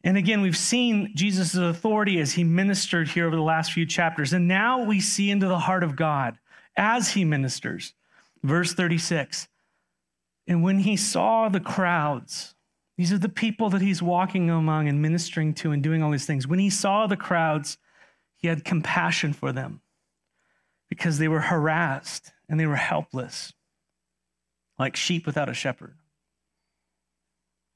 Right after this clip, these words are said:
So as Jesus is ministering to the masses, compassion flowed from his heart to the people around him. Compassion was in the heart of God. You,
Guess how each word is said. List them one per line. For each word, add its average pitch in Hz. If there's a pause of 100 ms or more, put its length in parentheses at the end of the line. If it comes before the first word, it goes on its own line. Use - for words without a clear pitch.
(580)
So 160 (240)
as -
Jesus 170
is 151
ministering 165
to 143
the 147
masses, 156 (800)
compassion 160
flowed 143
from 131
his 143
heart 139 (840)
to -
the 131
people 147
around 127
him. - (1400)
Compassion 165
was 135
in 156
the 139
heart 147
of 131
God. 139 (500)
You, 165